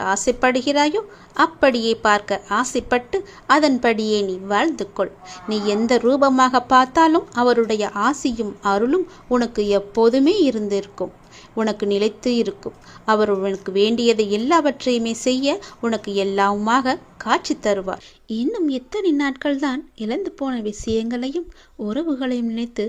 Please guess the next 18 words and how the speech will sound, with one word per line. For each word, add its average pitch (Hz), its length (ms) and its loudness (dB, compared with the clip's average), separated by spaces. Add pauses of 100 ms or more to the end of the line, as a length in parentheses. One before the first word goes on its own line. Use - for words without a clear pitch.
நீ 208 180 -8
வருத்தப்பட 202 580 -8
போகின்றாய்? 254 640 -4 (640)
அவர்கள் 262 340 0
உன் 240 160 -2
அன்பை 254 360 -2
சிறிதும் 247 500 -4 (100)
உணராத 240 540 -6
மனம் 208 300 -8
படைத்தவர்கள் 202 640 -8
என்று 208 320 -6 (300)
நீ 208 220 -6
அறிந்திருக்கின்றாய் 233 880 -4
அல்லவா? 226 340 -6 (760)
அதை 214 260 -4
உணர்ந்து 226 420 -2 (200)
தெரிந்த 277 380 -2
பிறகும் 262 480 -4